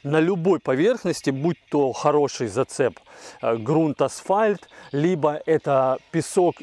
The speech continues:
и что, ну, плохой зацеп, э, импульс должен быть достаточно мощным, чтобы поднять переднее колесо в воздух. А вот остановка мотоцикла в точке баланса должна была осуществляться, по моей первоначальной идее,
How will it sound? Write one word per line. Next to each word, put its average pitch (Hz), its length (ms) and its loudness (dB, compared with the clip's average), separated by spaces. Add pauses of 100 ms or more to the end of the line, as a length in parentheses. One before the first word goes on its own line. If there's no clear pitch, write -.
(120)
и 147 240 -2
что, 147 320 -2
ну, 151 380 -2 (200)
плохой 185 420 2
зацеп, 185 440 0 (540)
э, 135 440 -6 (160)
импульс 190 400 0
должен 165 420 0
быть 156 160 -2 (300)
достаточно 156 680 0
мощным, 170 500 0
чтобы 147 300 2
поднять 156 460 0
переднее 139 440 0
колесо 143 420 0
в 123 60 0
воздух. 120 600 -2
А 151 140 0
вот 151 260 0
остановка 165 920 -2 (240)
мотоцикла 151 640 2
в - 60 -6
точке - 340 2
баланса 180 580 4
должна 139 380 2
была 156 260 2
осуществляться, 139 720 0
по 131 140 0
моей 143 280 2
первоначальной 143 840 -6
идее, 220 300 -2